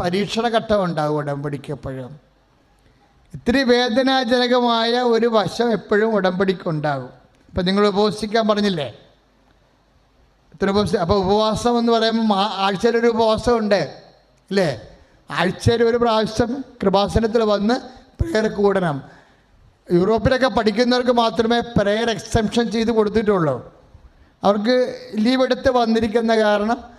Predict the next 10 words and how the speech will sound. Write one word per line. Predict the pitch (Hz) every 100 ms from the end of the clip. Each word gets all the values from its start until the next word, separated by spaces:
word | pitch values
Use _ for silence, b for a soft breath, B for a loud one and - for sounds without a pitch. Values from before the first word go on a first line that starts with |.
| B
അവർ | 202 220
പോകും. | 208 196 185
പക്ഷേ | 185 - 220 233 - B B B B
അവരോട് | 180 202 214 220 240 254 - -
ആറ് | 175 196 233
മാസത്തെ | 240 233 190 214 233
പത്തത്തിൻ്റെ | 196 185 226 202 220 214
പൈസ | 196 180 -
അടക്കാൻ | 208 185 190 185
പറയും. | 165 139